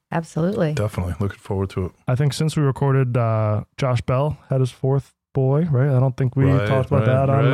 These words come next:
Speaker 3: uh,
Speaker 2: Congrats,
Speaker 3: on the
Speaker 2: Josh.
Speaker 3: episode, so
Speaker 1: Congratulations.
Speaker 2: Yeah.
Speaker 3: adding to the T C C boy family.
Speaker 2: Yes,
Speaker 1: Yep.
Speaker 2: yes, yes. It might be broken at some point in the future,
Speaker 3: Yep.
Speaker 2: hopefully.
Speaker 3: Yep. Um, yeah, any other final thoughts, questions, concerns?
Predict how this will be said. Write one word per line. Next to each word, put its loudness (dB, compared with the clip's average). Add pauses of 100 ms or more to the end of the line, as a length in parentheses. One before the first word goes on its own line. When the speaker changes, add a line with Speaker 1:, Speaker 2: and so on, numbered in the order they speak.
Speaker 3:
uh, 2
Speaker 2:
Congrats, -2
Speaker 3:
on -2
the 4
Speaker 2:
Josh. 6
Speaker 3:
episode, 0
so 2
Speaker 1:
Congratulations. 2
Speaker 2:
Yeah. 0 (1000)
Speaker 3:
adding 2
to -2
the 0
T -2
C 0
C 0
boy 2 (220)
family. 0
Speaker 2:
Yes, -2
Speaker 1:
Yep. 0
Speaker 2:
yes, -2
yes. -2
It -2
might -2
be -6
broken -4
at -4
some -4
point -4
in -6
the -4
future, -4 (100)
Speaker 3:
Yep. 2
Speaker 2:
hopefully. -4
Speaker 3:
Yep. -6 (760)
Um, 0 (840)
yeah, 0
any 4
other 2
final 0 (560)
thoughts, -4
questions, -4
concerns? -2